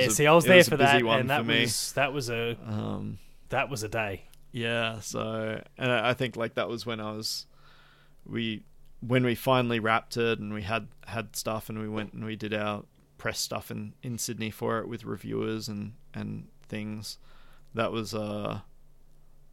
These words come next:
Speaker 1: that was a relief to have it at that point. <laughs> So I think I was just, and it was, it was great. Like, that was a really cool experience of being able to show off the game. And I think prior to that, like, everything I'd worked on with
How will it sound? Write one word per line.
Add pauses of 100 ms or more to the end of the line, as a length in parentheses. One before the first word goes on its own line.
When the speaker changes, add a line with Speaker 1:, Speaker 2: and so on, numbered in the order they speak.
(240)
Speaker 1:
that
was
a
relief
to
have
it
at
that
point. (480)
<laughs> (920)
So
I
think
I
was
just,
and
it
was,
it
was
great.
Like,
that
was
a
really
cool
experience
of (140)
being
able
to
show
off
the
game.
And
I
think
prior
to
that,
like,
everything
I'd
worked
on
with